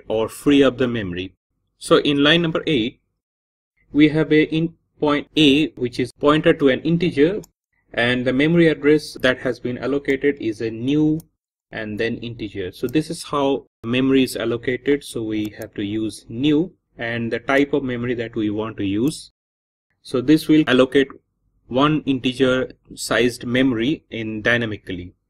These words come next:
and that will be assigned to a pointer, which is in this case is A. And if we assign a value to that pointer, which is, let's say, in this case is ten, uh, so that memory address which has been dynamically allocated will now contain a value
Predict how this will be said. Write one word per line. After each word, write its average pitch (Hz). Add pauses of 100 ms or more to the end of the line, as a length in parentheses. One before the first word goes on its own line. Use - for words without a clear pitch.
(340)
and 123
that 147
will 160
be 147
assigned 131
to 120
a 110
pointer, 131
which 107
is 107
in 104
this 135
case 135
is 104
A. 139 (880)
And 123
if 123
we 123
assign 143
a 135
value 117
to 104
that 110
pointer, 131
which 123
is, -
let's 101
say, 107
in 98
this 92
case -
is -
ten, 156 (800)
uh, 110
so 120
that 135
memory 131
address 123
which 104
has 107
been 107
dynamically 123
allocated 120
will 101
now 110
contain 110
a 98
value 107